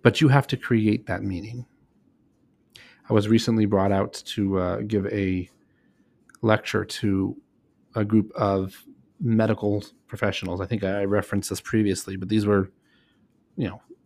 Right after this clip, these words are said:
Ivy League <laughs> educated doctors who were in charge of,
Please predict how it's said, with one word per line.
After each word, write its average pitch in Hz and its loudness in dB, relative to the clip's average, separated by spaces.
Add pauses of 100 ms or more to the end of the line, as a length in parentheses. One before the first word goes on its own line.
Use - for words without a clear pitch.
(360)
Ivy 117 6
League 110 4 (100)
<laughs> - -6
educated 113 0 (420)
doctors 101 2
who 101 -2
were 98 2 (640)
in 135 4
charge 117 10
of, 98 4